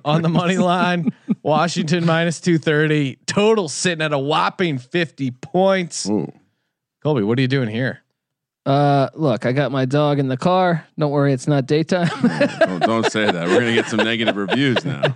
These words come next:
Speaker 3: <laughs> He's sitting out there. He's got a peanut butter bone. He's happy about life. All right, he's part Husky.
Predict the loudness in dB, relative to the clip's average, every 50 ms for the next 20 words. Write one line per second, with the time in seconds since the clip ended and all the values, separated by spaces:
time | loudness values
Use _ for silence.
0 | -2 -4 -2 -2 -4 -4 -2 -6 -6 -4 -2 -2 -2 0 0 2 0 0 2 2
1 | 0 0 0 2 2 2 2 2 2 0 0 -2 0 2 2 2 2 2 2 2
2 | 2 2 2 2 2 2 2 2 2 2 0 2 0 0 2 2 2 2 2 2
3 | 2 2 2 2 2 2 2 2 4 2 2 2 2 2 2 2 4 2 2 2
4 | 0 0 0 2 2 2 2 0